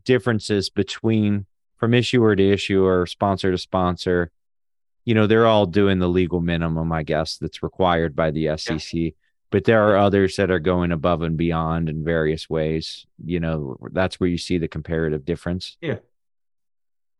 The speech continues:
Speaker 2: A-, absolutely. There's, there's some that, that, that do a better, I, you know, uh, I think that they,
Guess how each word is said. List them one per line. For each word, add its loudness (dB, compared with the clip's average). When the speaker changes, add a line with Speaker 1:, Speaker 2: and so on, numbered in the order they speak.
Speaker 2:
A-, -6
absolutely. -2
There's, -6
there's -6
some 0
that, -4
that, -4
that -4
do 2
a 0
better, 0
I, -2
you -4
know, -8
uh, -4
I -4
think 0
that -2
they, 2